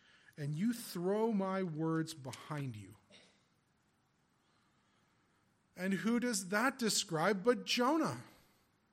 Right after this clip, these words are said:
What is important for God's people? It is not saying,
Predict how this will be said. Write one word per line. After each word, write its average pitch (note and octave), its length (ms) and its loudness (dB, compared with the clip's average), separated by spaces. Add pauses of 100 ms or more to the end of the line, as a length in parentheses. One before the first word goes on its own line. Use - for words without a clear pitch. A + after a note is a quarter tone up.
(2750)
What F#3 260 4
is C#4 160 4
important G3+ 840 0
for F3+ 180 -4
God's F3+ 480 -2
people? D3+ 560 -8 (1400)
It G3+ 160 4
is F3 200 2
not F#3+ 680 2 (380)
saying, E3+ 840 2